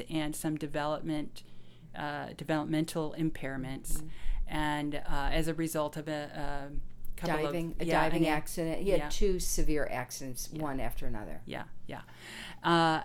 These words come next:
Speaker 1: and he truly wanted to serve, and specifically serve communion.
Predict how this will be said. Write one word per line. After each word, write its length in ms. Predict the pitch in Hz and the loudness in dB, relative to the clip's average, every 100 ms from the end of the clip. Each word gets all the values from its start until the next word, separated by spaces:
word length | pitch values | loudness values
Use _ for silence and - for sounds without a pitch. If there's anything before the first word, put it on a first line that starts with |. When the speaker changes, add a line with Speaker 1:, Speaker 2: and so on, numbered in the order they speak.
| - | 0
Speaker 1:
and 220 | 196 190 | 2 2
he 380 | 185 - 202 190 | 2 4 4 4
truly 680 | - 214 214 190 170 165 - - | 2 4 6 6 4 2 6 8
wanted 300 | 165 165 156 | 10 6 8
to 120 | - | 6
serve, 460 | - 180 170 165 - | 4 4 6 6 6
and 280 | 165 165 160 - - | 6 6 4 0 -2
specifically 1000 | - - 175 - - 247 - 202 - 165 | 2 4 4 2 4 4 4 2 2 0
serve 440 | 156 - 160 160 - | 0 4 4 4 2
communion. 880 | - 147 147 151 156 160 147 139 135 | -2 0 2 4 2 2 0 -2 -6